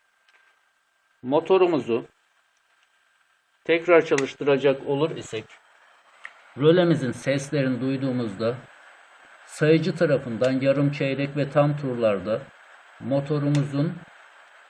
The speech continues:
hareketi sayıcı tarafından sayılarak ileri veya geri yönde döneceği belirlenmektedir. Pulse toplamlarına baktığımızda da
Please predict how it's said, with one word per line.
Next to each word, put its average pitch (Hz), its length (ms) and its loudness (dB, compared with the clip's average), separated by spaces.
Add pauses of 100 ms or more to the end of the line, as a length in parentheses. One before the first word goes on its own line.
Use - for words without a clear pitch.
(460)
hareketi 139 840 -2
sayıcı 139 480 -4
tarafından 131 560 0
sayılarak 135 840 2 (880)
ileri 147 320 2
veya 135 280 6
geri 131 380 -2
yönde 127 400 0
döneceği 123 540 -2
belirlenmektedir. 139 1000 2 (1200)
Pulse 170 440 4 (240)
toplamlarına 147 840 4 (140)
baktığımızda 139 760 4
da 127 180 2